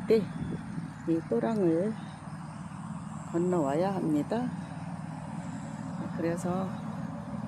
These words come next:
한 오 미터 정도 또랑을 넘어서 사 번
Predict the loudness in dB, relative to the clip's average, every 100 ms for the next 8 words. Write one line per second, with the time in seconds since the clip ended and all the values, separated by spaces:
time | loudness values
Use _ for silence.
0 | -6 -6 -6 -6 -6 -6 -8 -8 -6 -6
1 | -4 -2 2 6 6 6 4 2 4 2
2 | 4 4 4 4 2 2 4 4 4 4
3 | 4 2 2 2 -2 -6 -6 -6 -6 -6
4 | -4 -6 -6 -8 -8 -6 -2 2 4 4
5 | 2